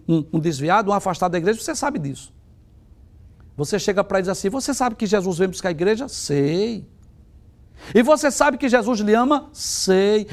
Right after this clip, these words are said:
"E você sabe que Deus tem um plano na sua vida?" "Sei." "E você sabe que se Jesus voltar e você tiver nessa, nessa condição, você vai, não vai ser arrebatado?" "Sei." "Você sabe que se você morrer assim, vai para o inferno?" "Sei." "Quer ser crente?"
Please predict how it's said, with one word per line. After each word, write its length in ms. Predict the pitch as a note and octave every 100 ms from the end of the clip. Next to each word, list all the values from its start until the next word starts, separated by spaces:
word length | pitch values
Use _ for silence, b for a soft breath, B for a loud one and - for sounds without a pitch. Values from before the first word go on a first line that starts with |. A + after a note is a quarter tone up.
| B C#3+
"E 80 |
você 360 | C4+ D#4 D4 C4+
sabe 240 | C4+ D4
que 80 | C#4
Deus 180 | B3+ C4
tem 80 | C#4
um 80 | B3+
plano 200 | C#4 C4+
na 100 | A#3
sua 200 | B3+ A3+
vida?" 460 | E3 C#4 A#3+ - -
"Sei." 840 | - - - G#3+ G#3 A#3+ B3+ C#3 - - - - B B
"E 120 | C4
você 280 | D4+ D4 C#4+
sabe 220 | C#4 C4+
que 80 | A3
se 140 | A3+
Jesus 340 | B3+ B3 B3+ F#3+
voltar 680 | A#3+ A#3 A3+ F#3 F#3+ - - - - - - - -
e 80 | F3+
você 260 | G#3+ B3 B3
tiver 280 | C4 G3+ A3
nessa, 360 | G#3+ G#3 A3 A3
nessa 300 | A3+ - F#3+
condição, 360 | A3 G#3 G#3+
você 300 | G3 G#3 A3 B B B B -
vai, 560 | G#2 B2 A#3+ C#4 B3+ - - - - - - - - - - -
não 200 | F3+ A#3
vai 200 | B3 C4+
ser 100 | C4
arrebatado?" 500 | A3+ A3 F#3+ G3 G#3
"Sei." 280 | - G3 A#3+
"Você 280 | B3+ D#4+
sabe 220 | D4 C4 B3+
que 60 |
se 100 | A#3+
você 260 | A3 A#3+ A#3+
morrer 200 | A#3 G#3+
assim, 180 | G3+ F#3+
vai 180 | B3
para 120 | D4 D4
o 20 |
inferno?" 240 | A3+ A#3
"Sei." 180 | - G3+ B B -
"Quer 180 | C4 -
ser 140 | A#3+
crente?" 320 | G#3+ A3+ B3